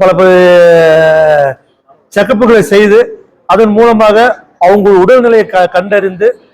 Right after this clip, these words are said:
அவர் எந்த உணவு, உணவு உட்கொண்டால் மருந்து இல்லாமல் நோய் இல்லாமல் வாழ்றா என்பதற்கான ஒரு வழிகாட்டுதல் முகாம்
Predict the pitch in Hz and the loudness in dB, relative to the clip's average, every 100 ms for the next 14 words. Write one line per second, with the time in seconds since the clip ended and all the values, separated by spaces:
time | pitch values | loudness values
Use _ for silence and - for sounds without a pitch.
0 | _ - 190 185 196 247 240 240 240 233 | _ -4 0 2 0 2 2 2 2 2
1 | 220 202 196 202 240 226 202 - 220 214 | 0 0 -2 -2 0 0 -2 -4 -4 -2
2 | 226 - _ _ _ _ - 180 233 226 | -2 -4 _ _ _ _ -6 -2 0 2
3 | 226 208 202 214 226 - _ _ 196 220 | 0 2 0 0 -4 -6 _ _ -2 0
4 | 214 220 185 190 202 208 196 190 180 185 | 2 0 2 0 2 0 -2 -4 -6 -4
5 | 185 233 - _ - - 190 170 165 156 | -2 -4 -8 _ -20 -10 -2 2 2 2
6 | 160 156 156 160 156 160 185 233 254 233 | 0 -2 -4 -4 -4 -2 0 0 0 0
7 | 226 185 190 214 | -2 -2 -2 -2